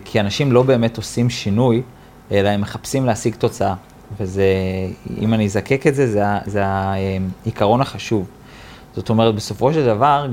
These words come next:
גם נראה לי דיברנו על זה באחד הפודקאסטים, שמשקל זה תוצאה, מערכת יחסים זה תוצאה. אה,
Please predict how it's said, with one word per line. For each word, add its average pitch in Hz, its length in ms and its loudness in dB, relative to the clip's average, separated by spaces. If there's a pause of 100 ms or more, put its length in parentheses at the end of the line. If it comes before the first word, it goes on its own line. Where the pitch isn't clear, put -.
(280)
גם 104 140 -6
נראה 107 180 -2
לי 143 80 -2
דיברנו 117 320 0
על 104 60 -2
זה 98 80 -2
באחד 95 280 -2
הפודקאסטים, 107 720 -6
שמשקל 92 1120 -2
זה 123 120 0
תוצאה, 101 400 -4
מערכת 95 400 -6
יחסים 113 340 -4
זה 110 100 0
תוצאה. 95 360 -4 (680)
אה, 95 40 0